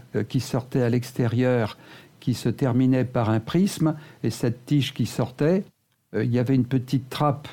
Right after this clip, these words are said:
amovible que l'on ouvrait, on glissait le sextant à l'ex-, à l'extérieur.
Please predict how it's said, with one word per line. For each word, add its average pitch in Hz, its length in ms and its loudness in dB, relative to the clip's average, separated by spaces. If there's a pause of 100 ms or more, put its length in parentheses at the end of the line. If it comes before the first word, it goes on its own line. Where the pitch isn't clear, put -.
(120)
amovible 147 640 2 (340)
que - 100 -2
l'on 123 240 4
ouvrait, 117 540 2
on 127 140 2
glissait 139 500 2
le 120 140 2
sextant 127 500 -2
à 117 80 2
l'ex-, 110 300 0
à 120 80 0
l'extérieur. 120 920 -2